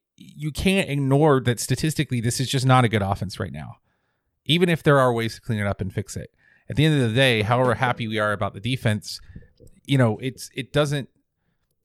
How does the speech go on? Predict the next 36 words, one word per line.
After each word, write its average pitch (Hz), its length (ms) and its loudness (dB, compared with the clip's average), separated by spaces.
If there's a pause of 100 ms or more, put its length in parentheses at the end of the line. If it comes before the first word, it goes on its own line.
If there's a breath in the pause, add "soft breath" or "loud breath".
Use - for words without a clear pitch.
(120)
I 165 100 2
don't 190 200 0
think 160 180 -10
that 151 120 -4
the 135 100 -2
defense, 139 520 -8
and 127 120 -6
I, 131 100 -10
this 151 200 -2
is 165 80 -6
why 147 200 2
I 131 40 0
don't 123 220 -2
get 123 240 -8
the 107 400 -2
Kirby, 120 300 -4
the 104 100 -4
whole, 113 180 2
like, 107 180 -2
Kirby 170 260 2
is 135 80 0
just 135 120 -4
being 107 140 -2
stubborn. 123 480 4
He 117 100 2
just 101 160 -4
wants 117 140 0
to 110 80 -2
run 110 120 2
it 107 60 -2
up 104 60 -4
the 107 80 -6
middle 104 180 0
and 101 100 0
be 104 80 -4
physical. 117 480 -2